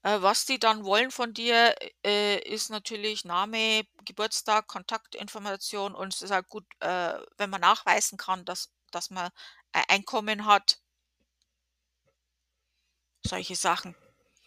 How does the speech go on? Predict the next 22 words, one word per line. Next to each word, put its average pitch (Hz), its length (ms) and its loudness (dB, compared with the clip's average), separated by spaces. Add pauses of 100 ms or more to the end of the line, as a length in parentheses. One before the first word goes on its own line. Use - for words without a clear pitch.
(2500)
Äh, 220 520 2 (320)
ja. 190 160 -8 (2250)
Äh, 202 300 0
Lowe's 214 480 -2
macht 214 320 -2
das 240 140 -8
zum 220 140 -10
Beispiel 208 520 0
auch. 208 540 -2 (140)
Also, 185 140 -10
es - 120 -8
gibt - 220 -12
extra - 500 2
Firmen, 254 580 -4 (480)
die 226 100 -4
das 226 200 0
machen 254 340 -2
mit 220 200 -8
dem 202 180 -4
Buy 196 240 8
to - 180 -4
Rent. 233 420 -2